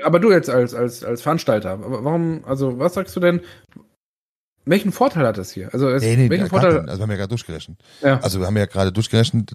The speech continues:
Speaker 2: wird nix. Also, äh, fünfhunderttausend reichen nicht, damit ich für fünfhundert Leute ein Event mache.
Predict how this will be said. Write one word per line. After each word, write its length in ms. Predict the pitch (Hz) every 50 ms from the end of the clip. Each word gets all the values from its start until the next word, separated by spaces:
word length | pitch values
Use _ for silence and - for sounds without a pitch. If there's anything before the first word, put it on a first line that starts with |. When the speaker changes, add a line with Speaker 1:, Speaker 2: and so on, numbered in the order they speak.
| - - -
Speaker 2:
wird 200 | 107 117 107 -
nix. 240 | 82 - - - -
Also, 300 | - 95 92 98 90 87 87 - - -
äh, 200 | - 98 95 90
fünfhunderttausend 800 | 90 - - - - - 107 104 92 90 104 90 95 92 90
reichen 300 | 82 92 101 - 110 101
nicht, 260 | 95 107 - - - 104
damit 220 | 101 95 101 98
ich 40 | -
für 140 | - - 98
fünfhundert 480 | 92 - - 117 110 - 117 98 87 87
Leute 220 | 92 98 104 101
ein 60 | 101
Event 260 | 92 90 104 117 - -
mache. 120 | 80 80